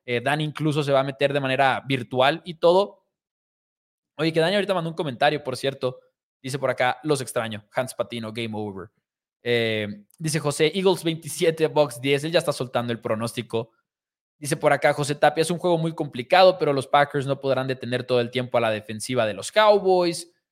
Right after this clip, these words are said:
Preguntan por Gilmore por acá. Dice Ricardo, "¿Qué se sabe de Gilmore?". Debería de jugar, cornerback de los Dallas Cowboys. Según él, va a jugar y lo dice con mucha convicción, incluyendo el día de hoy. Va a jugar con cierta protección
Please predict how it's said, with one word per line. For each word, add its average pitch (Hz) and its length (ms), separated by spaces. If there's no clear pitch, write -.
Preguntan 143 500
por 120 240
Gilmore 185 400
por 165 140
acá. 160 240
Dice 156 200
Ricardo, 139 560
"¿Qué 135 80
se 135 120
sabe 135 240
de 110 120
Gilmore?". 151 480
Debería 139 300
de 143 100
jugar, 123 460
cornerback 131 500
de 123 60
los 113 160
Dallas 123 240
Cowboys. 120 440
Según 202 280
él, 170 240
va 151 180
a 156 40
jugar 147 300
y 139 40
lo 131 120
dice 139 260
con 127 220
mucha 214 440
convicción, 175 640
incluyendo 143 460
el 139 80
día 139 160
de 127 120
hoy. 120 240
Va 165 180
a 180 40
jugar 165 360
con 139 520
cierta 160 680
protección 156 640